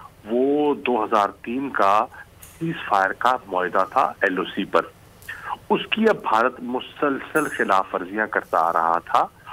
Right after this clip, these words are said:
और आपने देखा कि द-, दो हज़ार, अ, चौदह के बाद आप उसमें मुसलसल इजाफा देख रहे हैं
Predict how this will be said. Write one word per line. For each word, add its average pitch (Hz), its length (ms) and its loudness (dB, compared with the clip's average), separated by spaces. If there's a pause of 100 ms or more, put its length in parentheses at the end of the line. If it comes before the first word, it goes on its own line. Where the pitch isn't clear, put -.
(180)
और 101 120 4
आपने 90 280 0
देखा 95 480 0 (340)
कि 107 60 -4
द-, 95 320 -6
दो 95 280 -2
हज़ार, 95 680 2
अ, 90 200 2 (200)
चौदह 120 380 2
के 113 140 -4
बाद 90 300 2 (120)
आप 101 220 2
उसमें 123 400 -4 (280)
मुसलसल 190 960 0
इजाफा 104 400 2
देख 90 300 -6
रहे 95 200 -4
हैं 85 240 -6